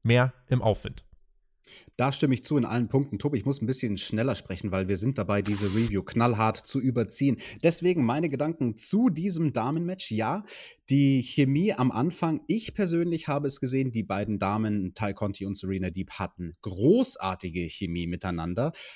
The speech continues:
Speaker 2: Ich kann aber mir auch vorstellen, dass manche da draußen sagen, „Äh, was war denn das, wie die da am Anfang gewrestelt haben, da mit diesem Rumrangeln und Rumwresteln,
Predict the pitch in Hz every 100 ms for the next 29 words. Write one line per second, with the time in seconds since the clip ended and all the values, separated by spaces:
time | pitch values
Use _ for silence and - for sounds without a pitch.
0 | - - 117 - 131 151 226 - 139 170
1 | 165 156 117 - 127 151 - 170 143 -
2 | 117 151 151 131 127 139 123 123 127 143
3 | 165 156 117 135 135 131 160 175 170 160
4 | 156 139 160 180 160 143 156 156 139 143
5 | 147 147 127 117 - - 117 117 101 98
6 | 135 175 170 110 123 160 160 165 160 120
7 | 120 110 104 156 175 139 123 - - 156
8 | 160 165